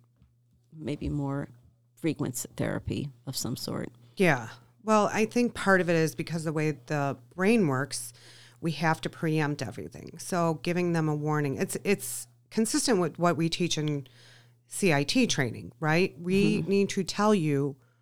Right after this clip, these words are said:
Speaker 2: and communicate what we're going to do as to not scare you or throw you off or
Speaker 1: Mm-hmm.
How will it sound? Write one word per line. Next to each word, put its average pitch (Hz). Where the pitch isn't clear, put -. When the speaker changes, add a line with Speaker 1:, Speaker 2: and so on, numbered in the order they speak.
Speaker 2:
and 170
communicate 156
what 180
we're 175
going 160
to 170
do 156
as 156
to -
not 156
scare 156
you 165
or 143
throw 156
you 151
off 143
or 147
Speaker 1:
Mm-hmm. 160